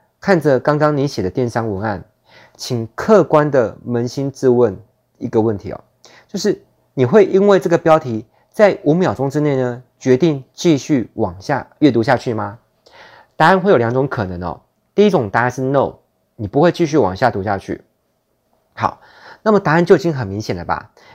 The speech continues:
如果你连自己模拟的读者人格都不会继续往下阅读下去，你又要如何指望呢？你发布出去呢，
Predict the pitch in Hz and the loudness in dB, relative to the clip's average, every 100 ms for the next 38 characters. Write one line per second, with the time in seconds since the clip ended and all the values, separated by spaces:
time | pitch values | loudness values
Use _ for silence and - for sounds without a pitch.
0 | _ 156 214 202 127 120 127 135 151 - | _ 2 6 6 2 2 2 0 -4 -4
1 | 226 131 117 123 165 131 107 127 151 113 | -4 -2 0 0 2 0 0 0 2 2
2 | 104 123 110 101 - - 175 - 139 190 | 0 0 0 -2 -2 2 2 2 2 2
3 | 208 165 131 156 110 90 95 123 131 113 | 2 0 0 0 -2 -4 -4 0 2 2
4 | 101 117 104 - 101 - _ _ _ - | 0 -4 -6 -6 -10 -12 _ _ _ -20
5 | _ 139 139 185 226 214 180 170 165 - | _ 0 4 6 6 4 4 2 0 0
6 | 120 156 139 123 - 113 - 147 160 165 | 0 0 0 -6 -8 -10 -4 -2 2 0
7 | 151 147 151 127 123 | 0 -2 -2 -2 -4